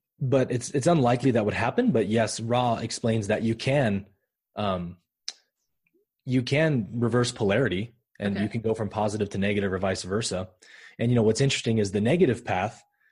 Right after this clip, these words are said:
Speaker 1: basically sees the green ray as useless
Speaker 2: Mm-hmm.
Speaker 1: and s-, basically skips over it.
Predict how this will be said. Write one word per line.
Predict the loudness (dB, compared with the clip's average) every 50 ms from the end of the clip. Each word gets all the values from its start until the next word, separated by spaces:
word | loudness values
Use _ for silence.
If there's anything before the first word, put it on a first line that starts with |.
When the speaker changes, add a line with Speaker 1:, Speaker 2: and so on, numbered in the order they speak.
| _ _ _ _ _
Speaker 1:
basically | 0 0 0 0 0 0 0 0
sees | 0 2 2 2 2 2 2
the | 0
green | 0 2 2 2 2
ray | 2 2 2 2 2 0 0
as | 0 -2 -2 0
useless | 2 2 2 2 0 -4 -6 -6 -6 -8 -10 -10 -12 _ _ _ _ _ -10
Speaker 2:
Mm-hmm. | -6 -4
Speaker 1:
and | -4 -2 -2 -4 -6 -8 -10
s-, | -10 -10 -10 -12 -10 -6 0
basically | 2 2 2 2 0 0 0 0
skips | 0 0 0 0 -2 -2 0 0
over | 0 0 2 0 -4 -6
it. | -6 -10